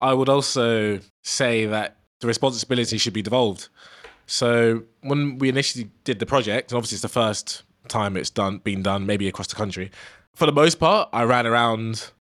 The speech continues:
f-, trying to find all the kids, and this was about f-, nearly three hundred children.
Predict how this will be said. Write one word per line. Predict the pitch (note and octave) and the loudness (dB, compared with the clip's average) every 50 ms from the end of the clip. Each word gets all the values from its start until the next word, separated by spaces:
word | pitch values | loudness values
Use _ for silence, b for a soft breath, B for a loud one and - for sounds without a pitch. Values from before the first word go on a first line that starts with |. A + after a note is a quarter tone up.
| _ _ | _ _
f-, | - - - | -10 -6 0
trying | - C3+ B2+ | 2 2 2
to | A#2 - | 4 4
find | B2+ A2+ A#2 A#2 | 2 2 4 4
all | A#2 | 2
the | A2 G#2 | 2 2
kids, | - B2 G#2+ F2+ - - | 0 -2 -2 -4 -6 -6
and | - G2+ | -4 -2
this | A#2 A2+ - - | -2 -2 -2 -2
was | G#2 G2 F2+ - - - - _ _ _ _ _ _ _ _ _ _ _ _ _ _ _ _ _ - - - | -4 -4 -6 -8 -12 -14 -16 _ _ _ _ _ _ _ _ _ _ _ _ _ _ _ _ _ -8 -4 -2
about | A2 A2 G2+ F#2 F2+ - - | 0 2 0 0 -2 -4 -8
f-, | - - - A2 | -12 -12 -4 -2
nearly | G#2+ G2+ G2 | -2 0 0
three | - B2 A2 | 0 0 0
hundred | G#2 G2 G2 F#2 | 0 0 -2 0
children. | - A2+ A2 G2 F#2+ F#2 F2+ | 0 0 2 0 -2 -4 -6